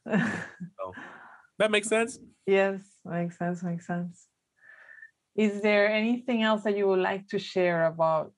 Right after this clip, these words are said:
Speaker 1: your experience in life and your changes that you feel like could help, you know, the listeners?
Speaker 2: Mm.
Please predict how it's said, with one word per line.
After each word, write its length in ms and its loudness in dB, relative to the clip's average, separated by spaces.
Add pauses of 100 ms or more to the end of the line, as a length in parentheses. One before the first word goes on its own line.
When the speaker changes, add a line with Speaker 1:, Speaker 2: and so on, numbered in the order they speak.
Speaker 1:
your 720 2
experience 1000 -2 (100)
in 240 -4
life 440 -4 (100)
and 240 -4
your 140 -2
changes 840 -4
that 340 -4 (440)
you 160 0
feel 240 -4
like 180 0
could 160 -6
help, 380 -2 (200)
you 120 -6
know, 160 -4
the 80 -2
listeners? 600 -6 (960)
Speaker 2:
Mm. 280 0